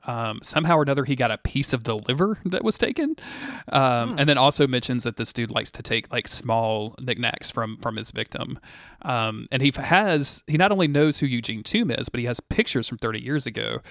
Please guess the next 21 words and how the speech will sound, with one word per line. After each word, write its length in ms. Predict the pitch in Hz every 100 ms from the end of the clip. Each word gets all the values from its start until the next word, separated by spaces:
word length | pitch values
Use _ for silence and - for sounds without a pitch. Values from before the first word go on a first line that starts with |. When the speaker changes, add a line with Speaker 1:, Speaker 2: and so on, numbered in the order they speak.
| - - -
Speaker 1:
Um, 400 | - 120 113 110 117
and 120 | 127
it's, 180 | 131 -
the 100 | 123
pictures 440 | - 156 - 139
were 120 | 131 123
taken 380 | 131 123 123
from 220 | 117 120 113
where, 500 | 113 110 110 110 120
uh, 460 | 127 117 110 110 110 - _ _ - - _ -
uh, 240 | 127 120 113 -
Mulder 460 | 131 131 131 117
had 160 | 113 123
actually 280 | 117 - 113
f-, 160 | -
the 100 | 139
address 420 | 117 131 127 110 -
that 100 | 113
Mulder 240 | 110 110
had 160 | - -
found. 480 | - 113 50 -